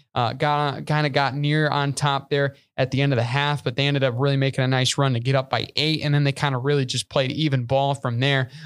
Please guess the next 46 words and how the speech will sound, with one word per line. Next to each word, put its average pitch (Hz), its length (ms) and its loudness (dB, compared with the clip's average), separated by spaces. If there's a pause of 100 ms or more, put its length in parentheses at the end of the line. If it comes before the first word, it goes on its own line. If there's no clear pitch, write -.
(100)
Uh, 123 180 0
but 123 140 -2
they 147 100 2
came 147 240 0
out 127 180 0
of 120 60 0
half 120 320 -2
really 127 260 0
playing 117 380 0
some 131 160 2
of 123 60 0
their 117 80 2
best 120 300 0
basketball 117 580 0
to 120 60 -4
start 117 300 0
that 113 120 0
second 120 300 2
half. 123 280 0
And 117 140 -2
that's 123 200 0
when 123 100 2
they 117 100 2
ended 117 160 2
up - 60 -8
getting 120 180 2
us 117 120 0
by 113 160 0
thirteen. 123 640 0 (260)
Um, 117 200 -2
but 131 60 0
we 151 100 2
ended 151 140 0
up - 80 -14
cutting 147 200 0
it - 100 -6
to, 139 80 0
I 120 60 2
think 135 160 0
it 127 40 2
was 113 140 0
eleven 139 360 0
by 135 140 0
the 120 80 -2
final 139 280 0
score. 135 400 -2